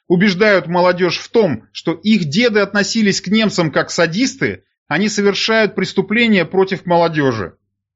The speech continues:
И стыдно за немцев, которые не находят в себе мужества опровергнуть эту опасную для всего мира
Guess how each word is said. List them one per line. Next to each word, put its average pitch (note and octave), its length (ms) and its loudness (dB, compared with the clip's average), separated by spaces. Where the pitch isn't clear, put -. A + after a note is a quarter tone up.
И E3 80 2
стыдно A#3+ 480 0
за G#3+ 160 2
немцев, A3+ 460 0
которые F#3 360 2
не F#3+ 140 0
находят A3+ 460 -2
в - 60 -8
себе F#3+ 280 0
мужества G3+ 560 0
опровергнуть F#3 640 0
эту D#3+ 220 0
опасную G3 560 0
для D3+ 140 -2
всего D#3+ 300 -2
мира F3 380 2